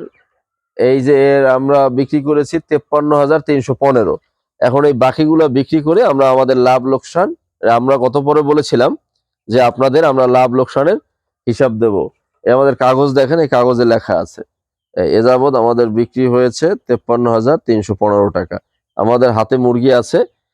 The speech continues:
আটাত্তর পিস, আর আমাদের খরচ গিয়েছে, এখানে কারেন্ট বিলটা উল্লেখ করি নাই। এই যে দেখেন, এই কারেন্ট বিলটা উল্লেখ করি নাই। এখানে সাতান্ন হাজার আটশোশো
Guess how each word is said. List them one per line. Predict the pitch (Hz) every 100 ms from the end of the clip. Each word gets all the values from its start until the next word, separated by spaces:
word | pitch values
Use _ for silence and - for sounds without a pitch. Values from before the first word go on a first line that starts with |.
| _
আটাত্তর | - 107 123 120 92
পিস, | 82 92
আর | 95
আমাদের | 110 120 120
খরচ | - 117 120 117
গিয়েছে, | 123 127 - 131 131 311 _ _ _ _ -
এখানে | 104 131 131
কারেন্ট | 123 120 131
বিলটা | 127 131 135
উল্লেখ | 123 127 127
করি | 139 127
নাই। | 127 180
এই | 143 123
যে | 120
দেখেন, | 104 104 92
এই | 87
কারেন্ট | 90 101 104 104
বিলটা | 104 98 123
উল্লেখ | 110 104 -
করি | 104 113
নাই। | 139 98
এখানে | 110 107
সাতান্ন | 107 107 117 120
হাজার | 120
আটশোশো | 117 - 120